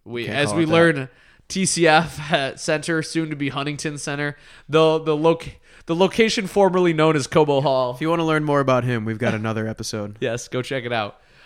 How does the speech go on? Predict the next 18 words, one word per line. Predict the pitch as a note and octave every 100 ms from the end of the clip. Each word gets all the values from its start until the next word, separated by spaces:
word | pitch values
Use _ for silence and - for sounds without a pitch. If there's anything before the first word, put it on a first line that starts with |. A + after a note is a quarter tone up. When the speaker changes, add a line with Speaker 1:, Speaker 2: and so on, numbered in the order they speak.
| - -
Speaker 1:
Uh, | C#3+ C#3
yeah, | D#3 A2+
but | B2+
no, | E3+ D3+
so | A#2+ C#3+
he, | D3
he | D#3 E3
basically | D#3+ G3+ G3 E3+
right | D3 F3
downtown | D3 D3 C3 A#2+ A#2+ B2+
is | A#2 A#2+
where | A#2+
he | A2+ A#2 A2+
apparently, | D#2 G#2 B2 A2+ A2 G#2+ - _ _ _ _
uh, | - A2+ A2 G#2 G2+ - _
breached | B2+ A#2+ C#3 C#3 - -
the | B2+
shore. | - C3 A#2 C#3+